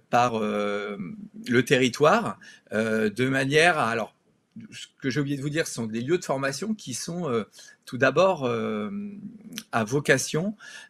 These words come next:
euh, à former à la fois des salariés et à la fois, euh, des jeunes, euh, sous, euh, statut scolaire. Donc ça, c'est, c'est assez novateur,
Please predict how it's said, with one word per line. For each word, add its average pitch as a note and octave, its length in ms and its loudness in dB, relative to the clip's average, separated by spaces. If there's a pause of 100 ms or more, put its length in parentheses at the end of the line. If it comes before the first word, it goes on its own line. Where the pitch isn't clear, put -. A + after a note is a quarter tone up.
(120)
euh, G#2+ 480 0
à B2 120 2
former C#3+ 500 2
à E3 80 6
la F3 100 8
fois E3+ 200 0
des C3+ 100 -4
salariés C3 540 -4 (340)
et B2 160 -2 (100)
à D#3 100 4
la D3 140 4
fois, D#3 580 -2
euh, A2+ 200 0
des C3 220 -2
jeunes, D3 440 -2 (340)
euh, G#2+ 600 -6
sous, D3+ 380 -4
euh, A#2 160 4
statut A#2+ 340 -4
scolaire. G#2+ 340 -4 (280)
Donc A2 140 -6
ça, G3+ 160 6
c'est, G#2+ 460 -2
c'est - 180 -6
assez A#2 280 -2
novateur, C3 560 0